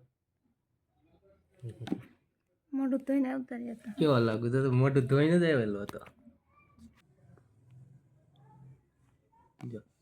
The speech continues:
Speaker 2: આ લાલભાઈ છે, આ સાગરભાઈ છે, આ કુલફુઆ છે, અને જીવાતદા છે,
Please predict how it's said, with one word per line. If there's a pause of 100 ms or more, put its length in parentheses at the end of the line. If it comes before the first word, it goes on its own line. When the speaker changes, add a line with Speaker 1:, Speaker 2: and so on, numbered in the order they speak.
(340)
Speaker 2:
આ
લાલભાઈ
છે, (600)
આ
સાગરભાઈ
છે, (100)
આ
કુલફુઆ
છે, (2250)
અને
જીવાતદા
છે,